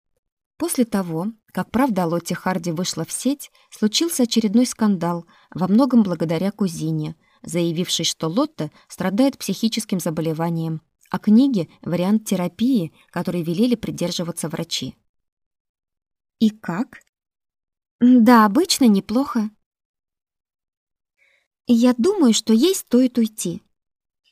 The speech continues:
"Тоже?" "И ты?" "А то. Я ей так и посоветовала. Пока этот ее гений уверен, что Захара никуда от него не денется,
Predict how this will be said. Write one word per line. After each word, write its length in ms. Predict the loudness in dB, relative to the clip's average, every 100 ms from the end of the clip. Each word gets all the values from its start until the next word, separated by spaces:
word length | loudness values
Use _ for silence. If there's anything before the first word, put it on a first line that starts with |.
| _ _ _ _ _ -4
"Тоже?" 460 | -2 0 -2 -4 -12 _ _ _ _ _ _ _ _ _
"И 120 | -2
ты?" 260 | 0 -4 -4 _ _ _ _ _ _ _ _ _ -4
"А 120 | -4
то. 320 | -2 -6 -6 _ _ _ _ _ -6
Я 240 | 2 2
ей 180 | 2 -2
так 260 | -2 -2
и 40 | -4
посоветовала. 840 | -4 -4 -4 -4 -8 -10 -8 -10 -14 _ _ _
Пока 300 | -4 -2 2 2
этот 280 | 2 0
ее 420 | 4 4 6 4 2 -14 -12
гений 420 | 2 6 8 6
уверен, 440 | 4 2 2 0 -2
что 200 | -10 -6
Захара 380 | -4 -2 -2 -4
никуда 360 | -4 -4 -4
от 120 | -2
него 200 | -4 -2
не 140 | -2 -2
денется, 560 | -2 -2 -4 -8 -12